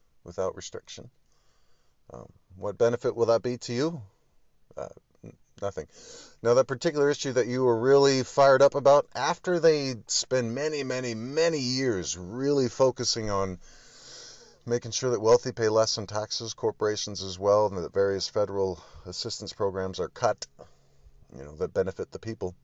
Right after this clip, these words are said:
After they spend years and years doing that, then they'll get to that particular thing that they were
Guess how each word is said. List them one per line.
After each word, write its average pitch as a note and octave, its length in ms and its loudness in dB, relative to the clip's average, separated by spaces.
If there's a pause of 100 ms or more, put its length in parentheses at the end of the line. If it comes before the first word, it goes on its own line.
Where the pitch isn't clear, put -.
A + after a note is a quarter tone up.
(140)
After A2 220 -4
they A2+ 120 -2
spend G#2+ 340 -2
years C3 300 -4
and A#2+ 100 -4
years A#2+ 240 -4
doing A2+ 300 -4
that, E2+ 180 2 (500)
then C3 320 2
they'll B2+ 140 8
get G#2 220 0
to A#2 100 -2
that F#2 220 2
particular F#2+ 520 -2
thing F2+ 340 -2
that F2 140 -4
they F#2 140 -2
were E2+ 200 -4